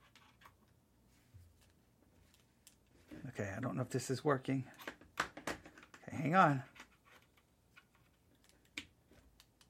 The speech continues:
Okay, I just put in it. Oh, wait, I gotta allow ac-, uh, allow ac-, accessory to connect. I'm gonna allow. Okay. Ooh, here we go. We have an album.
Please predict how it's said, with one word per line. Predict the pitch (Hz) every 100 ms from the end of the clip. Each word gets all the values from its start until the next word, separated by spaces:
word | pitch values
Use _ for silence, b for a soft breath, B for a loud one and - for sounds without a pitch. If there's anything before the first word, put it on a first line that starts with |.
| _ _ _ -
Okay, | 113 120 - -
I | -
just | - -
put | 151 160
in | 165 165
it. | 143 - - b b b -
Oh, | 156
wait, | 170
I | -
gotta | 143 147 131
allow | 143 156 196 -
ac-, | 170 175 -
uh, | 156 131 120 -
allow | 151 151 160 190 196
ac-, | 147 - -
accessory | 135 - 208 196 - 156 151 139 b b b -
to | 175
connect. | - 160 165 - - -
I'm |
gonna | 135 131
allow. | 123 123 123 123 135 185 247 - - - - - - - - - - - - - - - - - - - 156
Okay. | - 135 127 165 190 -
Ooh, | 151 170 220 269
here | 240 180
we | 208
go. | 180 196 233 247 131
We | 127
have | 139 135 127
an | 135
album. | - 139 160 185 240 277